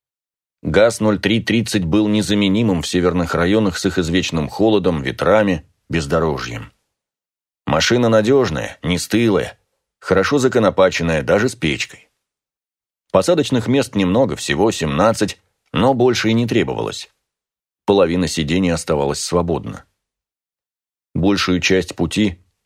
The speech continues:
Андрей проспал. Отдохнуть перед поездкой толком не удалось, пришлось наверстывать в дороге. Теперь он задавал себе извечный вопрос,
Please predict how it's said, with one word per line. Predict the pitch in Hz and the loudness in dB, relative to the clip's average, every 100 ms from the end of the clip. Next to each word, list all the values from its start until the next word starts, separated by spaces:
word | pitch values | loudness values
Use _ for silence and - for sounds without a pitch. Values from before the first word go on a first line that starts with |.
| _ _ | _ _
Андрей | 87 98 123 131 | -2 0 0 0
проспал. | 120 104 - 60 53 - _ _ _ _ _ _ _ _ _ | -2 -2 -4 -6 -6 -12 _ _ _ _ _ _ _ _ _
Отдохнуть | - 64 - - 95 - | -6 -2 -4 -2 -2 0
перед | 87 87 | -2 0
поездкой | 87 90 87 - 87 | 0 0 0 -2 0
толком | 101 90 87 85 | 0 0 0 0
не | |
удалось, | 85 82 87 110 - - _ - | 0 2 2 2 -2 -10 _ -6
пришлось | 90 85 110 - | -4 0 0 0
наверстывать | 98 110 104 - 92 92 - | 0 2 0 0 0 0 -2
в | 85 | -4
дороге. | 80 98 76 58 - - _ _ _ _ _ _ _ _ _ _ - | -2 -2 -2 -8 -14 -18 _ _ _ _ _ _ _ _ _ _ -4
Теперь | 98 113 117 | -2 2 2
он | 110 | 2
задавал | 92 95 92 90 95 | 0 2 4 4 0
себе | - 80 87 | -2 -2 0
извечный | 76 80 - 80 87 | -2 -4 -2 -2 0
вопрос, | 98 80 69 - | 0 0 -6 -8